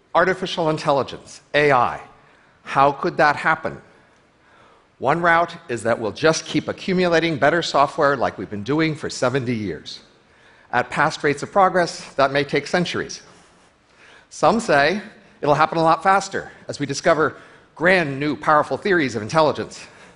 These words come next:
I'm skeptical. But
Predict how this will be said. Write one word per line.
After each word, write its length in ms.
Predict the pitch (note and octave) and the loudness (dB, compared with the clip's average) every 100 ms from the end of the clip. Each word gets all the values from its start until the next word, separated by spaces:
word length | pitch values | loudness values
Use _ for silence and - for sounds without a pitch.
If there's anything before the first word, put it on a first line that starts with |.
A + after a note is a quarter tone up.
| _ - - _ - | _ -20 -20 _ -2
I'm 140 | E3 | -2
skeptical. 480 | - G3+ - - D2 - - - _ _ _ _ _ _ _ _ _ _ _ - | 0 -2 -2 -8 -10 -12 -20 -20 _ _ _ _ _ _ _ _ _ _ _ 0
But 260 | C#3 B2+ | 2 2